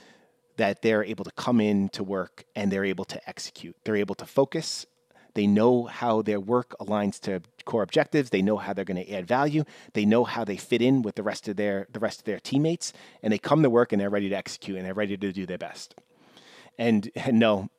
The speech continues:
I'm not gonna adjust based on one negative comment I received on a post. It's gonna take a, a bit more than that. But i-, i-, this comment, this misinterpretation was so fundamental that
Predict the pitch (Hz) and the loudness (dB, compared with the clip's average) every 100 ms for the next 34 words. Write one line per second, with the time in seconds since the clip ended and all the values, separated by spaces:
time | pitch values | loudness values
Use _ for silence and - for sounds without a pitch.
0 | - 110 123 - 120 117 110 135 117 - | -2 2 2 4 4 4 4 4 2 0
1 | - - _ _ 110 98 107 101 101 104 | -14 -18 _ _ -8 -6 -4 -2 -2 0
2 | 104 104 104 98 - 107 95 92 95 113 | 2 0 -2 -6 -6 -4 -2 -4 -6 -10
3 | 104 92 104 95 92 92 - 95 - - | -10 -10 -10 -8 -8 -10 -12 -14 -14 -20
4 | _ _ _ - - 117 - 113 - 117 | _ _ _ -20 -18 -14 -2 -2 0 -4
5 | - 107 107 110 127 120 110 95 90 95 | 0 0 0 -2 -2 0 -2 -2 -6 -10
6 | _ - - _ 117 107 _ - - - | _ -20 -20 _ -2 -2 _ -20 -18 -10
7 | 135 - 131 - - - _ _ - 160 | -10 -4 -6 -4 -12 -20 _ _ 0 2
8 | 113 92 92 - - _ _ _ _ _ | 4 2 -6 -16 -20 _ _ _ _ _
9 | - 117 - 120 143 - 123 117 - 120 | -12 -8 -4 -2 -2 -2 -2 -2 -2 -2
10 | - 95 92 - - 151 151 156 135 113 | -2 -4 -4 -6 0 0 2 4 4 4
11 | 101 92 82 80 - _ _ _ _ _ | 2 -2 -8 -14 -20 _ _ _ _ _
12 | _ _ _ - 113 101 - | _ _ _ 0 2 2 -4